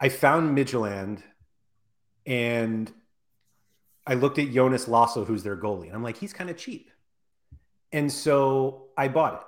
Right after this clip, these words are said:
And then I was like, "Man, his super rares are kinda cheap." And they didn't have, there was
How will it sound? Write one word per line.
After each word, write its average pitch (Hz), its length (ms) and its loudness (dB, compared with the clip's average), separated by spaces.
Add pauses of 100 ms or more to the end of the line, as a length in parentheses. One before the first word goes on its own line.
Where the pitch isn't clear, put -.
(2000)
And 143 140 0
then 160 100 0
I 165 80 0
was 151 120 -2
like, 151 160 -6
"Man, 185 120 -6
his 131 120 -8
super - 240 -8
rares 87 260 -6
are 95 40 -14
kinda 87 240 -14
cheap." - 280 -20 (960)
And 135 260 2
they 123 80 2
didn't 151 180 0
have, 156 220 -6
there 131 140 4
was 117 140 0